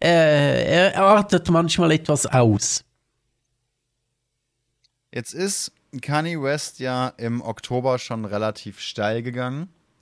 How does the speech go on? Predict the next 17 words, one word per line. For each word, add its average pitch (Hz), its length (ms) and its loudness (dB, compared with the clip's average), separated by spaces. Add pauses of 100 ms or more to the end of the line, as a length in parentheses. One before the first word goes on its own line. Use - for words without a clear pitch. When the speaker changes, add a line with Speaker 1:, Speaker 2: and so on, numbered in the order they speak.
(1000)
Speaker 2:
Und, 120 380 6
Speaker 1:
Mhm. 185 40 6
Speaker 2:
äh, 208 60 2
nachdem 120 380 -6
er 120 100 -4
ganz 113 260 -8
lange 120 240 -4
Donald 117 320 -6
Trump, 131 380 -4
äh, 127 400 -4
supportet 131 600 -4
hat 131 200 -2
und 110 140 -8
ja 113 120 0
tatsächlich 139 500 -10
überlegt 123 520 -8
hat, 139 280 -10